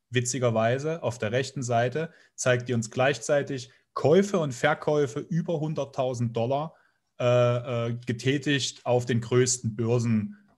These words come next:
äh, auf den größten zentralen Börsen, muss man sagen, äh, im, im gesamten Ökosystem. Hier sehen wir gerade, also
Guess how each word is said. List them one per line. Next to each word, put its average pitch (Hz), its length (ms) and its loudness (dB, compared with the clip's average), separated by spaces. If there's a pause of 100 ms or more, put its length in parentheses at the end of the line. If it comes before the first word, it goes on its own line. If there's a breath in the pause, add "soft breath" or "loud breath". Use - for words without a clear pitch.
äh, 120 60 0
auf 107 760 -2
den 120 120 -4
größten 123 420 0
zentralen 117 580 -2
Börsen, 101 280 -4
muss 98 120 -4
man 101 160 -2
sagen, 104 500 -4
äh, 107 300 -4
im, 113 460 -2 (340 soft breath)
im 113 220 0
gesamten 107 480 -2
Ökosystem. 120 800 0 (200 soft breath)
Hier 123 160 0
sehen 123 220 4
wir 147 100 0
gerade, 135 540 0
also 113 460 0